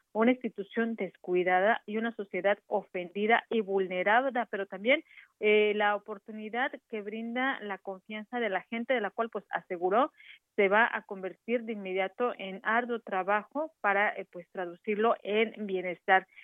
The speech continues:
En este evento, Manuel, pues, la gobernadora de Morena, pues, recibió todo el es-,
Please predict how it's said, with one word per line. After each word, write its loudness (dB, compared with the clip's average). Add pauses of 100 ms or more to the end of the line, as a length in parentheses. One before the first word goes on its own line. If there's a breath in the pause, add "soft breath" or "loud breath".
(140 loud breath)
En 2
este 4
evento, -4
Manuel, -8
pues, -6
la -2
gobernadora -2
de -8
Morena, -6
pues, -6
recibió -6
todo 0
el 0
es-, -4